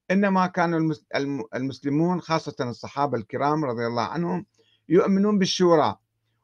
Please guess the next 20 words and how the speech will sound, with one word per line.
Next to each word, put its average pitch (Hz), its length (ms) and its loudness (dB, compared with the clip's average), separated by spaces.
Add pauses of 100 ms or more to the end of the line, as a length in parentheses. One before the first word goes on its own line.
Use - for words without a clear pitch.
واختاروا 165 840 6
أبا 135 120 0
بكر 147 300 -2
وعمر 127 440 -2
وعثمان 120 540 -2
وعلي 110 380 -2
والحسن، 156 580 0 (640)
آه، 135 260 2
رضوان 143 320 2
الله 143 160 2
عليهم 160 360 2
بالشورى. 131 560 2 (580)
ثم، 254 300 4 (360)
آه، 151 840 2
الإمام 175 440 2
الحسن 208 400 0
تنازل 202 440 4
عن 165 200 2
الخلافة 151 680 2
لمعاوية، 143 800 2